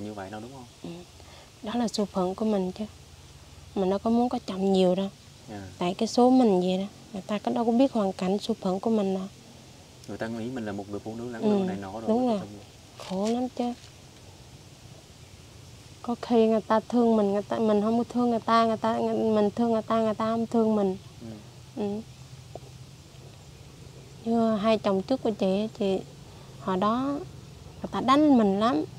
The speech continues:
Speaker 2: người ta không làm ăn cho mình. Cái thằng, thằng, thằng thứ hai á,
Speaker 1: Ừ.
Speaker 2: hồi đó là chị chưa bệnh, chị đi làm cho nó đi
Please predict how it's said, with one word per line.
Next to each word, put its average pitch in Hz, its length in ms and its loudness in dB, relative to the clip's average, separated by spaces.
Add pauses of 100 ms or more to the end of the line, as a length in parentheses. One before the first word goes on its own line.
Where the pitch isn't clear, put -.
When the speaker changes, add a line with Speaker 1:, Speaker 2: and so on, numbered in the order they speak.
(180)
Speaker 2:
người 208 100 -6
ta 214 180 -2
không 233 140 2
làm 226 200 2
ăn 208 240 0
cho 240 100 0
mình. 208 260 2 (840)
Cái 208 120 -2
thằng, 196 340 2
thằng, 190 220 2 (100)
thằng 185 200 0
thứ 233 100 2
hai 220 380 6
á, 226 80 2 (400)
Speaker 1:
Ừ. - 60 -16 (800)
Speaker 2:
hồi 190 100 -2
đó 214 100 4
là 233 120 4
chị 196 200 2
chưa 226 180 4
bệnh, 185 300 4
chị 202 120 0
đi 214 120 4
làm 185 480 4
cho 214 120 0
nó 240 180 4
đi 220 140 2